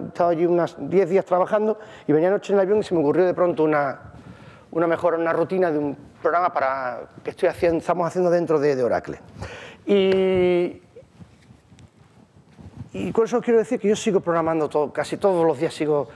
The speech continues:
tirando líneas en Java. ¿Por qué sigo haciéndolo? ¿Por qué después del año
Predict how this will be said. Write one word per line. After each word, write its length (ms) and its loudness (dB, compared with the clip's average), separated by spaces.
tirando 300 2
líneas 280 -2
en 120 -4
Java. 180 -4
¿Por 160 0
qué 140 0
sigo 220 0
haciéndolo? 420 -4
¿Por 100 0
qué 80 4
después 260 0
del 160 2
año 280 2